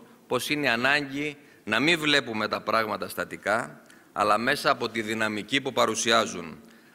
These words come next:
Να βλέπονται από πού έρχονται, πού βρίσκονται και πού πάνε. Γι' αυτό ακριβώς θεωρώ σκόπιμο να θυμηθούμε τον τίτλο του περσινού συνεδρίου.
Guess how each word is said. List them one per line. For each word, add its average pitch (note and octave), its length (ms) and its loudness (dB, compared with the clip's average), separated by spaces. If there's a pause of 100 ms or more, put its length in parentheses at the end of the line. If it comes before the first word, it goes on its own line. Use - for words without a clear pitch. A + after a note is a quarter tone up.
(120)
Να G#2 180 0
βλέπονται A#2+ 680 0 (320)
από - 240 -8
πού D3+ 260 2
έρχονται, C3+ 720 -2 (340)
πού C#3+ 180 0
βρίσκονται C#3+ 840 0 (140)
και A2+ 120 0
πού C3+ 200 2
πάνε. F2+ 480 0 (600)
Γι' A2 100 -2
αυτό A#2 200 0
ακριβώς B2+ 760 0 (280)
θεωρώ B2 440 6
σκόπιμο C3 800 0 (360)
να A2 140 0
θυμηθούμε A#2 520 -2
τον A2+ 240 0
τίτλο D3 360 0
του C#3 160 -10
περσινού D3 500 -2
συνεδρίου. F2+ 720 -4